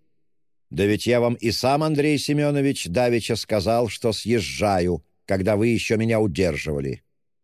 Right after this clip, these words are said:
Теперь же прибавлю только, что вы дуракс. Желаю вам вылечить ваш ум и ваши подслепые глаза. Позвольте же, господас». Он протеснился.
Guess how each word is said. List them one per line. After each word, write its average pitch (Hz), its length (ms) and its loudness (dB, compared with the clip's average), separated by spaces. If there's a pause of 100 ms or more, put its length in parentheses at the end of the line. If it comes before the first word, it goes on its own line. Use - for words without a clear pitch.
Теперь 139 400 2
же 151 160 2
прибавлю 147 520 2
только, 139 520 2
что 113 340 0
вы 123 200 2
дуракс. 123 680 -2 (580)
Желаю 123 480 2
вам 120 240 2
вылечить 110 640 0
ваш 101 360 0
ум 147 300 2
и 98 100 0
ваши 107 300 0
подслепые 107 640 0
глаза. 95 420 0 (760)
Позвольте 110 500 0
же, 101 120 0
господас». 95 720 -2 (1040)
Он 104 180 -2
протеснился. 78 1000 -6